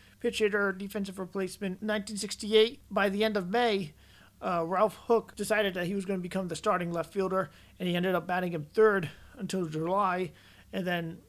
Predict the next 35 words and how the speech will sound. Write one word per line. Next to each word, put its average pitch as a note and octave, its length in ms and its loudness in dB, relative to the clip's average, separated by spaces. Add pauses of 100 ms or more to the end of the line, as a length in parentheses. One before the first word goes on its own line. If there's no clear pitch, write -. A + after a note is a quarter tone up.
(380)
the, F#3+ 220 -2
the, G3 520 -12
uh, E3+ 200 -2
Mickey G#3 240 -4
Mantle A3 480 0
was G3+ 140 -6
batting F3 280 -4
fourth C4 340 -2
at F3 100 -10
that D#3+ 220 -2
time. D3 360 -8 (100)
But F3 340 -2
because A3+ 580 0
Mickey A3+ 220 -4
Mantle A3 220 2
was G3 100 -2
getting F#3+ 240 -2
older G3 360 0
at F#3+ 80 -2
this F#3+ 140 -6
time, F3+ 420 -4 (400)
and E3 140 -6
he E3+ 80 -6
was F#3+ 240 0
not G3+ 300 0 (100)
the E3+ 80 -10
same F3+ 340 -6
player E3 280 -2
that D#3+ 100 -4
he D#3 80 -4
was D#3 380 -4
before, E3 560 -6 (260)
so F3+ 240 -4
they E3+ 100 -4
decided F3+ 520 0